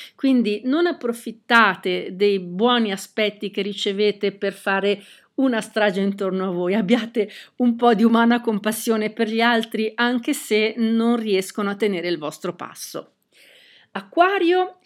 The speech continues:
l'Acquario, ehm, va bene, eh, anche se ha, anche l'Acquario ha degli aspetti un po' di tensione che riceve,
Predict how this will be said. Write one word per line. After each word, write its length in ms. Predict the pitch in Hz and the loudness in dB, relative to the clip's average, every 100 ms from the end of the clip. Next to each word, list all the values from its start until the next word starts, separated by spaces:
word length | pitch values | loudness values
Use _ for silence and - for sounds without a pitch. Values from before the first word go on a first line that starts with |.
| - - | -20 -10
l'Acquario, 800 | 175 - 190 180 185 180 185 | -10 -2 0 2 0 0 -2
ehm, 640 | 185 175 170 165 165 160 180 | -4 -6 -6 -8 -10 -10 4
va 140 | 226 | 4
bene, 580 | 190 147 185 262 466 - | 4 -2 0 2 2 -2
eh, 140 | - | -8
anche 420 | 175 185 202 202 | -6 -4 -4 -6
se 380 | 220 - 196 202 | -8 -2 0 0
ha, 280 | - 180 - | -2 -8 -8
anche 260 | - 330 320 | -4 -2 0
l'Acquario 560 | 240 - 277 302 277 226 | 0 2 4 4 4 2
ha 160 | 208 | 0
degli 220 | 196 196 | -2 -2
aspetti 420 | 190 - 202 196 208 | -2 -4 -4 -4 -4
un 80 | |
po' 160 | 196 190 | -4 -4
di 160 | 190 190 | -4 -4
tensione 560 | 247 277 - 226 247 | -2 -2 0 0 0
che 140 | 240 180 | 0 -6
riceve, 760 | 185 - 185 175 185 180 180 | -6 -4 -4 -2 -2 -2 -6